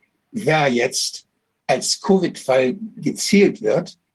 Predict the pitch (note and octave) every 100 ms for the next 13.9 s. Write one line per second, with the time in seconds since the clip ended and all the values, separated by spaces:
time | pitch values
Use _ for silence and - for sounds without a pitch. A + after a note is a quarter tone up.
0 | _ C#3+ D3+ D#3+ G#3 A3 - F3 D3+ -
1 | C3+ B2 - A2+ A2+ G2+ - A2+ A2 B2
2 | - C3 F3+ D#3 D#3 D3+ - - D3 B2+
3 | A#2+ _ _ _ _ F#3+ C3 B2 B2 D#3+
4 | E3 D3+ D3+ E3 D3 - A#3 B3+ G#3+ F3
5 | C3 A#2+ - A#2+ C#3 E3+ C#3+ D#3 G3 G#3
6 | D#3 - C#3+ - B3 A3+ G3+ F3 E3+ D3
7 | G3 E3 D3 D3 D3+ D#3+ A#3+ - - -
8 | C3 - C3 - G#3 G#3+ - C#3+ - G3+
9 | G3 C#3 B2 C3+ D3 - C#4+ - A2 -
10 | - _ _ _ _ _ E3+ E3 - F#3
11 | C3+ A2+ A2 - F#3 B2+ F3 D#3 - C3+
12 | C3+ C#3+ C3+ - G#3 G3+ E3 - F3 D#3+
13 | D3 C#3 A#3+ G3 - A#2+ C#3 F#3+